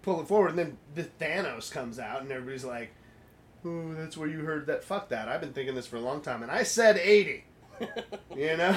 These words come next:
Speaker 1: <laughs> I'm not going with this fifty percent bullshit. Eighty percent, let's start over. But
Speaker 2: Right.
Speaker 1: then with my luck, that twenty percent's gonna be fucking stupid.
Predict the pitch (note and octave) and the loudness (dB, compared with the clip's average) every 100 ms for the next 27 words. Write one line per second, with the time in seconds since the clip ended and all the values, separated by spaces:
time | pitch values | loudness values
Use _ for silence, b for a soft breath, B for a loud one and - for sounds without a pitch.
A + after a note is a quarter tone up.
0 | E3+ - F3+ A3+ G3 - C4 A3+ G#3 G3 | 4 6 6 6 4 8 10 10 8 6
1 | G3+ G#3+ G#3 G#3 F#3 F#3 F3+ F#3+ E3 F3+ | 10 12 12 6 2 2 4 2 2 0
2 | E3+ - D#3 C#3+ - B B D#3 - A3 | 0 -4 -4 -4 -4 B B -12 0 0
3 | C#4 C#4 G#3 A3 - G#3 F#3+ F#3 - - | 2 0 0 0 6 6 6 0 0 2
4 | C4 B3+ A3 G3 D#3 G2+ C3+ E3 - F#3+ | 2 4 4 4 2 -4 -6 -4 0 0
5 | F3+ D#3 G#3 A#3 G3+ F#3 F3 - - B | 0 -4 -2 2 4 4 2 0 -20 B
6 | B B B - E3 F3+ G3 G3+ F#3 E3+ | B B B -2 -2 0 2 2 2 0
7 | G3+ F#3 - D#3 A#2 - - D#3 - F#2 | 0 0 -2 -4 -4 -4 -4 -4 -4 -10
8 | - F3+ F3 E3+ G2 | 0 4 4 4 -4